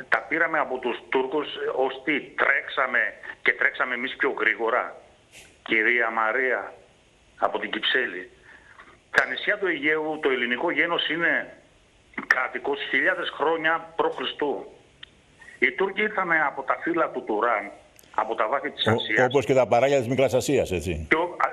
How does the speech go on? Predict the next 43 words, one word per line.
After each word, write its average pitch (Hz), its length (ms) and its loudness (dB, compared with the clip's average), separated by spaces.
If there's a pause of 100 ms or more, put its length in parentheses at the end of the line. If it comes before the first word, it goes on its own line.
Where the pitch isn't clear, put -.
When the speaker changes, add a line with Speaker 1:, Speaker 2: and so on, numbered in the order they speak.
Speaker 1:
θα 147 80 2
καταλήγω, 143 560 0
με 131 80 0
προλαβαίνετε. 127 800 -2
Speaker 2:
<laughs> - 160 -4
Speaker 1:
Και 165 100 2
μας 170 320 -2
πήραν 196 320 0
και 180 100 0
τη 170 160 -6
γη 139 240 0
μας 143 380 0
στα 156 120 2
μικρασιατικά 143 640 -2
παράλια. 139 680 0 (120)
Speaker 2:
Έτσι. - 340 -2 (920)
Speaker 1:
Καμιά 160 360 2
φορά 190 260 0
ο 185 140 0
χάρτης 151 520 -2
μπερδεύει 131 500 0
ανθρώπους 143 400 -2
που 135 80 -6
δεν 131 120 -4
ξέρουν 127 260 -2
ιστορία, 95 460 0
όπως 104 200 -6
τους - 140 -10
ξένους 117 320 0
λαούς, 92 480 -2 (580)
που 123 140 2
βλέπουν 160 340 0
τη 160 80 -2
Μικρασία 147 520 0
και 156 120 -2
λένε, 160 220 2
"Εντάξει, 156 420 0
ρε 107 100 -2
παιδιά, 117 420 0 (100)
Ασία 147 260 0
είναι 127 140 0
μέχρι 107 240 -2
εκεί, 123 380 -2